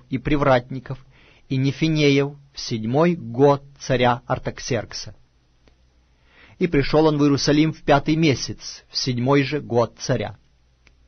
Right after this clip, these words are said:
Ибо в первый день первого месяца было начало выхода из Вавилона.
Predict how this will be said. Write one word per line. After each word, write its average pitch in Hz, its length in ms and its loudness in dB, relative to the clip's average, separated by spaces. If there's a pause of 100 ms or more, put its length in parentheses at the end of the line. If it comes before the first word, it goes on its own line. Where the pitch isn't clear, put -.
(140)
Ибо 120 220 -2
в - 100 -6
первый 135 340 2
день 135 300 -2
первого 135 360 2
месяца 135 640 -4
было 131 280 -2
начало 147 500 2
выхода 135 480 0
из 127 140 -2
Вавилона. 143 540 -2